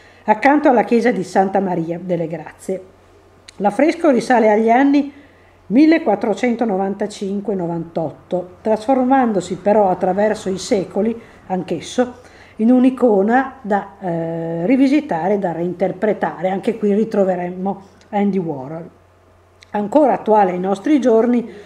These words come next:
considerate le diverse mostre che le sono state dedicate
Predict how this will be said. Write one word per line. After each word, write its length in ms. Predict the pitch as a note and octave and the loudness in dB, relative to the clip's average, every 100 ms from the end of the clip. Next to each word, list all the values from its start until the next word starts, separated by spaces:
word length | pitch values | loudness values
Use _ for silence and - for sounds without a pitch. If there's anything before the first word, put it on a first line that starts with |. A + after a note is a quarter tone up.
| - - _ | -20 -20 _
considerate 760 | - A3 D4 C4 B3 C4+ C#4+ A#3+ | -2 2 4 4 4 4 2 0
le 120 | F#3 | 0
diverse 520 | F#3 F#3+ C#4+ C#4+ C#4+ | 0 0 0 0 0
mostre 480 | A#3 F#3+ F#3 A#3+ G3 | 0 0 -2 -2 -2
che 120 | G3+ | -2
le 100 | F#3 | -2
sono 280 | F3 G3+ F#3 | -2 -2 -2
state 360 | F#3+ G#3+ G#3+ | 0 0 0
dedicate 800 | G3+ F3 F3+ - A3 G3+ G3+ F3 | -4 -6 -8 -2 0 0 -2 -8